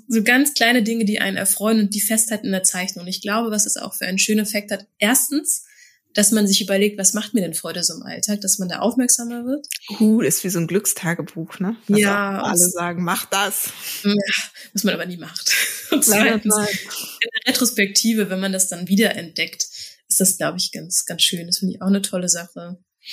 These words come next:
Speaker 2: Ja, und es gibt im Internet, äh, bei Instagram, im Internet, bei Instagram, gibt es super viele Challenges, äh, wo man mitmachen kann, ne? Also sei es, äh, Draw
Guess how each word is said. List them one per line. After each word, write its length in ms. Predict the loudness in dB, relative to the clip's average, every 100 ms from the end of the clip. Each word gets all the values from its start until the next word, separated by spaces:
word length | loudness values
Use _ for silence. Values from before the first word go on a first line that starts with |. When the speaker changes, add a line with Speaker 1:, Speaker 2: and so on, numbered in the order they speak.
| -12 -12 -18 _ _ -18 -16 -10 0
Speaker 2:
Ja, 240 | 2 4
und 100 | 6
es 160 | 4 4
gibt 160 | 2
im 120 | 2
Internet, 520 | 2 2 4 4 2 -2
äh, 440 | -2 0 0 -2 -4
bei 160 | -2 0
Instagram, 520 | 0 0 0 0 -2 -6
im 220 | 0 2
Internet, 440 | 4 4 2 0 -2
bei 100 | -2
Instagram, 480 | -2 0 0 -2 -2 -6 -8 0
gibt 200 | 0 2
es 120 | 0
super 540 | 2 2 4 4 2
viele 220 | 0 0
Challenges, 720 | 2 4 4 6 4 2 -2 -4 -2
äh, 140 | 2
wo 100 | 4
man 280 | 4 4 4
mitmachen 400 | 2 2 0 0
kann, 320 | -2 -4 -2
ne? 240 | 0 0
Also 360 | 0 -2 0 -2 -2
sei 320 | 0 2 4
es, 360 | 2 2 0
äh, 260 | 0 2 0
Draw 340 | 0 0 2